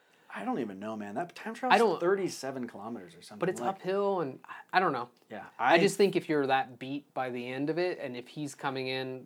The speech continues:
Speaker 2: you know, right on form, it's possible, but
Speaker 1: Spoiler alert, he's winning the stage. So.
Speaker 2: <laughs> Yeah.
Speaker 1: All right, well, let's get into some previews going into next week's, assuming it goes ahead as usual. Uh, well, almost every single day is a mountain stage. So let's get right into sixteen here.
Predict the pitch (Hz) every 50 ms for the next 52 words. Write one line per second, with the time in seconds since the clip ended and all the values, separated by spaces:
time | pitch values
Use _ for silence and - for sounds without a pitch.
0 | - - - 139 123 117 113 113 - _ _ _ _ _ _ _ _ _ - 139
1 | 139 143 143 143 135 135 127 - - 139 143 147 151 160 160 - _ _ _ _
2 | _ _ - - - 139 131 127 - 156 151 151 160 165 _ _ - 127 120 113
3 | 117 120 117 107 101 98 95 95 - _ _ 123 117 104 104 110 107 101 95 90
4 | - - 90 90 90 87 _ _ _ _ _ _ - 117 - - - 180 165 -
5 | 185 - - - - - - - 175 196 196 143 - - 170 147 143 151 165 180
6 | 220 220 - 262 254 262 240 226 208 185 165 - - 170 175 175 180 185 175 180
7 | 180 170 - - - - 147 147 156 147 147 139 131 127 135 135 131 - 143 143
8 | 143 135 - - - 135 - - 151 143 139 135 127 123 120 123 135 131 135 131
9 | 120 120 117 113 139 143 139 131 123 110 - 135 160 175 170 165 175 170 170 170
10 | 170 165 - _ _ _ _ _ _ - 139 139 135 139 147 160 185 214 240 240
11 | - _ _ _ - 196 220 254 277 262 - - - - 165 170 175 175 185 170
12 | 180 190 180 170 160 139 135 131 131 120 127 113 107 104 101 92 92 85 - -
13 | 85 82 87 - - - - 120 110 107 107 107 120 160 165 - - 214 214 214
14 | 156 170 185 165 135 - - - 160 - - - 156 151 156 156 143 160 160 160
15 | 156